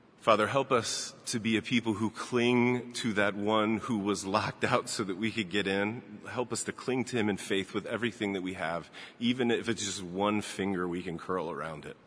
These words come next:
Father, so that we could be redeemed and forgiven and changed and made wise by his gracious working in us through the Spirit. Father, please,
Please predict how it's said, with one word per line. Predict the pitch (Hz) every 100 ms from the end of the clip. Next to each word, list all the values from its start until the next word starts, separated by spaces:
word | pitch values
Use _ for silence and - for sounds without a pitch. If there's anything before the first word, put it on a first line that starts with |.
| - - - - - - - - - - - -
Father, | - 107 104
so | -
that | 107 107
we | 113
could | 120 98
be | 101
redeemed | 98 90 117 117 107 90
and | 95
forgiven | - 95 117 113 92
and | 90
changed | - 113 113 110 101 - -
and | - 98
made | 95 90
wise | 92 98 110 110 92 - - - - - -
by | - 107
his | 104 92
gracious | 85 98 107 - 92 -
working | 92 95 95
in | 87 85
us | 78
through | - 82
the | 73
Spirit. | - 82 82 73 -
Father, | - 113 104
please, | 92 - 123 117 104 92 -